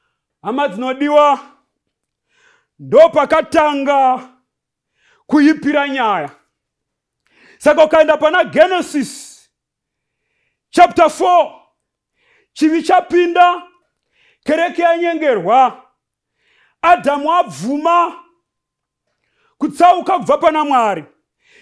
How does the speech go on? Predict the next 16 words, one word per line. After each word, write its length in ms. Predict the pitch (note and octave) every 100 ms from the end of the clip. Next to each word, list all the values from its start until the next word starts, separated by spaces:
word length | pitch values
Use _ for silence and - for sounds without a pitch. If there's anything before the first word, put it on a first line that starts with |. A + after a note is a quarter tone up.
| _
Genesis 440 | C3+ D#4+ G4 D4+ B3+
chapter 360 | F#4 - D#4
four, 520 | - E4+ G4 D#4 - _ _
verse 280 | C3 D#4 -
ndeya 300 | D4 D4 D4
eight. 420 | C#4 G#3+ - - _ _ _ _ _ _ _ _
Zvikanzi, 400 | - E4+ D#4 C#4
"Zvino 340 | D3 C#4 F#4 -
Cain 640 | - F#4 D#4+ A3+ - _ _ _ _ _ _ _ _
wakataurirana 1300 | A#3 D#4 F4+ - F#4+ F4+ D#4+ D#4 D4 C#4 C4 B3 B3+ _ _ _ _ _ _ -
nomunun'una 480 | C#4+ F4 D#4+ D4+ C4+
wake 520 | B3+ B3 C4 A#3+ A3+
Abheri, 480 | E4+ E4+ G3+ G#3+ C3+ _ _ _ _ _ _
akati 400 | C#4+ D4 D#4 -
vari 220 | D4 F#4+ D4
kusango, 880 | C4+ - D4+ D4 C#4+ D4 - _